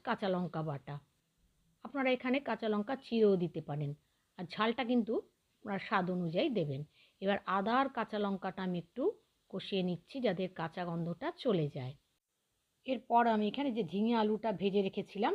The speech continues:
সেই ঝিঙে আলুটা কড়াইতে দিয়ে দিলাম। এবার ঝিঙে আলুর সাথে মশলাটা একটু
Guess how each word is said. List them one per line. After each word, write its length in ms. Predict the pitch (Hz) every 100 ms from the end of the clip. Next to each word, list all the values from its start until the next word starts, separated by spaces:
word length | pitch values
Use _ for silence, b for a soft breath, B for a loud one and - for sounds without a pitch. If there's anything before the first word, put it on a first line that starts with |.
| -
সেই 140 | 220 -
ঝিঙে 220 | 190 190
আলুটা 240 | 175 170 277 285
কড়াইতে 320 | 185 165 175 170
দিয়ে 160 | 165 147
দিলাম। 200 | 151 156 - b b b -
এবার 180 | 190 185 180
ঝিঙে 220 | 220 240 233
আলুর 160 | 233 -
সাথে 180 | 208 370 247
মশলাটা 320 | - 190 185
একটু 120 | 175